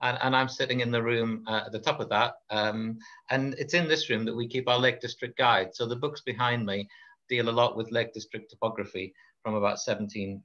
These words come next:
fifty onwards. And, and tonight we'll be looking at some of the, some of the books, as I say, uh, but we'll also be looking at a very special manuscript, um,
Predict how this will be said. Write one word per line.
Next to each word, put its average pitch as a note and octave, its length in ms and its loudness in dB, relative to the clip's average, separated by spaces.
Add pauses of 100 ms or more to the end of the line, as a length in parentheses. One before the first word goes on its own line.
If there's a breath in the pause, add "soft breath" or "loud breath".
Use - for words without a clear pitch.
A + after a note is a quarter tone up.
fifty A2 320 -10
onwards. F#2+ 440 -6
And, A2 100 -6
and A#2+ 160 -8
tonight D#3 260 2
we'll C#3 80 -2
be C3+ 120 2
looking D#3+ 240 0
at B2 100 -8
some D3+ 180 -2
of B2 60 -2
the, G#2+ 180 2 (180)
some C3+ 120 -8
of B2 80 -4
the G#2 60 -4
books, C3 500 -4 (140)
as A2+ 80 -10
I - 20 -8
say, C3 320 2 (420 loud breath)
uh, C3+ 240 4
but C#3+ 120 4
we'll D#3 120 6
also F#3+ 200 6
be E3 80 4
looking E3 180 2
at C#3+ 80 4
a C#3+ 60 2
very D3+ 160 6
special C#3+ 360 0
manuscript, C3+ 640 0 (260)
um, A#2+ 460 2